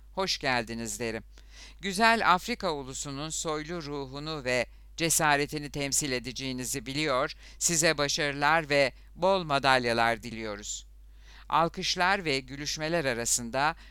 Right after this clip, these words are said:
konuşmacı iki elini havaya kaldırdı.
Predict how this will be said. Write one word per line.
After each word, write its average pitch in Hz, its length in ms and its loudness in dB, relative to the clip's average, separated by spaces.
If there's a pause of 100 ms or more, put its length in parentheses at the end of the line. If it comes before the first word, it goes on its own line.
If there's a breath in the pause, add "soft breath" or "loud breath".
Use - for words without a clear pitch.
(100)
konuşmacı 170 680 -4
iki 160 320 -4
elini 139 300 0
havaya 131 400 2
kaldırdı. 110 640 0